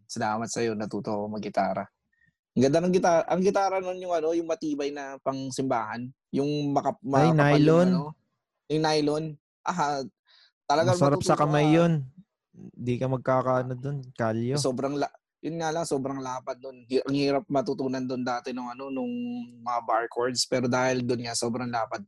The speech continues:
Speaker 1: natutunan ko talagang gamitin yun. Pero maganda yung gitara niya. Yung nylon. Tibay pa
Speaker 2: Oo.
Speaker 1: nun. Ilang beses ko na
Speaker 2: Tsaka
Speaker 1: nabagsak,
Speaker 2: pwede naman
Speaker 1: hindi
Speaker 2: palitan
Speaker 1: nababasag
Speaker 2: yun eh.
Speaker 1: yun. Mm.
Speaker 2: Di
Speaker 1: Hindi,
Speaker 2: ba?
Speaker 1: pang nyl-, oh, pwede
Speaker 2: Nylon
Speaker 1: naman,
Speaker 2: lang
Speaker 1: pero mas,
Speaker 2: talaga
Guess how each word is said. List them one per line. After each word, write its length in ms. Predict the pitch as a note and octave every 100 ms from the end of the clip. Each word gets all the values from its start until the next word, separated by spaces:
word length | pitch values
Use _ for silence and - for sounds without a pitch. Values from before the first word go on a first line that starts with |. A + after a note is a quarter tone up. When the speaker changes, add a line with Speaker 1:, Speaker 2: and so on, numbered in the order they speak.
| _
Speaker 1:
natutunan 640 | B2 A#2 B2+ - A#2+ A#2
ko 100 | A2+
talagang 380 | - A#2+ A2+ A#2 A#2 A3+ A#3 A#3 - _ _ _ _ _ _ _
gamitin 500 | - A2+ A#2+ A2 A2+
yun. 40 | A2+
Pero 180 | E3+ F#3
maganda 320 | F3 D3+ C#3+
yung 300 | D3 C#3+ C#3+
gitara 400 | C3+ A#2+ A2+ G#2
niya. 160 | G#2 G#2 _ _ _ _
Yung 160 | B2
nylon. 420 | B2 A#2+ A#2 A#2+ B2+ D3 _ _ _ _ _ _
Tibay 260 | - C#3 D3+
pa 140 | D3+
Speaker 2:
Oo. 80 | D3+
Speaker 1:
nun. 80 | C3
Ilang 160 | B2+ B2
beses 180 | B2+
ko 80 | -
na 140 | C3+ C3+
Speaker 2:
Tsaka 80 |
Speaker 1:
nabagsak, 100 | C3
Speaker 2:
pwede 140 | D3 D3+
naman 160 | F3 F3
Speaker 1:
hindi 140 | C3+
Speaker 2:
palitan 160 | C#3 A#2+
Speaker 1:
nababasag 160 | A#2+ B2+
Speaker 2:
yun 120 | D#3+
eh. 40 | A2+
Speaker 1:
yun. 100 | G2+ - _ _ _ _ _ _ -
Mm. 240 | A#2+ G#2 - _ A3 F3 _ -
Speaker 2:
Di 80 |
Speaker 1:
Hindi, 140 | A2+ A3
Speaker 2:
ba? 100 | B2
Speaker 1:
pang 200 | B2 A#3+
nyl-, 260 | B3 - - - _
oh, 140 | C#3+ -
pwede 140 | -
Speaker 2:
Nylon 140 | C#3+ C#3+
Speaker 1:
naman, 140 | C#3
Speaker 2:
lang 80 | C3
Speaker 1:
pero 80 | B2
mas, 80 | A#2
Speaker 2:
talaga 240 | A2 A2